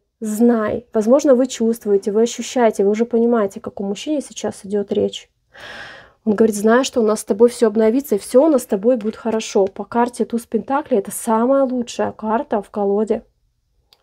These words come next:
Раньше на этой карте вообще завершали расклады, потому как это карта исполнения желаний, достатка, любви, взаимопонимания, счастья, исполнения желаний. Ну, смотрите как.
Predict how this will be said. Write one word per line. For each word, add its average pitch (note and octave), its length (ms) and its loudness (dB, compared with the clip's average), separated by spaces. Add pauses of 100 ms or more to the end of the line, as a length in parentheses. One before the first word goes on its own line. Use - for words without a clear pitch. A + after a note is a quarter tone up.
(160)
Раньше A#3 360 2
на A#3 60 0
этой G#3 180 -2
карте G#3+ 300 -6
вообще A3 300 -2
завершали G3+ 640 -2 (240)
расклады, A3 640 -2 (600)
потому G#3+ 280 -2
как A3 200 -2
это A3+ 160 0
карта A3+ 320 2
исполнения A#3+ 520 2
желаний, G3 560 0
достатка, G#3 760 -2 (260)
любви, G#3+ 640 2 (220)
взаимопонимания, A#3 1120 2
счастья, A3 880 -4
исполнения B3+ 580 2
желаний. A3+ 720 -4 (1200)
Ну, G#3 180 4
смотрите C4 560 4
как. G3+ 320 -10